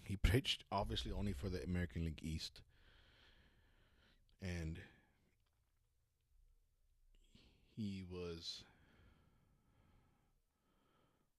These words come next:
on, I believe he won one World Series with the Yankees. I have to check that, but I'm sure he did. I agree with his Hall,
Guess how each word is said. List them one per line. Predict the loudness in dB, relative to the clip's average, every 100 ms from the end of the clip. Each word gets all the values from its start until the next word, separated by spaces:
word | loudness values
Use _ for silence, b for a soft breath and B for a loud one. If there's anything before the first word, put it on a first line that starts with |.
| _ _ _ _ _ _ _ _ _ _ _ _ -12
on, | -6 -4 0 0 -2
I | -6 -20 _ _ _ _ _ -4 2
believe | 2
he | 4
won | 4 2 2
one | 2 2
World | 0 -2
Series | -2 -2 -4
with | -8
the | -10
Yankees. | -10 -10 -14 -16 -20 _ _ _ _ _ _ _ b b b b b _ _ -14 -8
I |
have | -8 -8
to | -12
check | -12 -12
that, | -14 -16 -18 -20 -12
but | -12 -12 -20 b b b b
I'm | -8 -6
sure | -6
he | -6
did. | -10 -14 -18 -20 -20 -20 -20 _ -20 _ _ _ _ -20 _ b b b b b b b b b b b _ _ _ _ 4
I | 6
agree | 8 6
with | 6
his | 2 0
Hall, | -6 -8